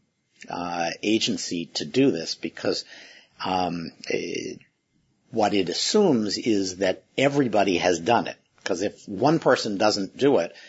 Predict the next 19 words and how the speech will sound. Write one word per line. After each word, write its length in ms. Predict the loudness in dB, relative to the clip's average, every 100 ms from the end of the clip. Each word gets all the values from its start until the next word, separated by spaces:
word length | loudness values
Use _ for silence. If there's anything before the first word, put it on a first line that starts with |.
| -8
and 120 | -2
you 80 | 0
go 220 | 4 4
to 80 | 4
that 260 | 2 0 0
site, 360 | 2 4 4
as 120 | -2 0
long 200 | 0 0
as 100 | -4
Drudge 460 | -2 0 0 0
doesn't 360 | -2 -4 -6 0
do 220 | 2 4
it, 340 | 2 -4 -2
uh, 140 | 0 0
when 200 | -2 -4
I 120 | -4
go 240 | 0 0
to 120 | 0 -2
Drudge, 540 | 2 4 4 0